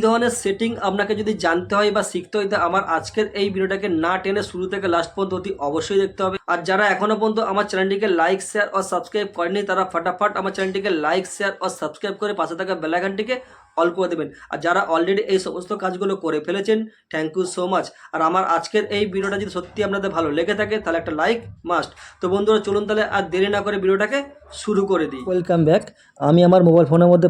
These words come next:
Speaker 2: প্রবেশ করে গেছি। তো এখানে সবার প্রথমে আমরা প্লে স্টোরটাকে ওপেন করে নেব।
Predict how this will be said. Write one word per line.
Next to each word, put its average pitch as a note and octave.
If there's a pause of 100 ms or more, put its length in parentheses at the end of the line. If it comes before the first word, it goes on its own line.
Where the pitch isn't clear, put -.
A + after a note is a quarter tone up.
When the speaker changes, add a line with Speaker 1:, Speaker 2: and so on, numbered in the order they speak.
Speaker 2:
প্রবেশ D#3+
করে E3+
গেছি। D3 (600)
তো -
এখানে D#3+ (120)
সবার E3
প্রথমে F#3
আমরা D#3+ (480)
প্লে D#3+
স্টোরটাকে F#3
ওপেন D3
করে C#3
নেব। B2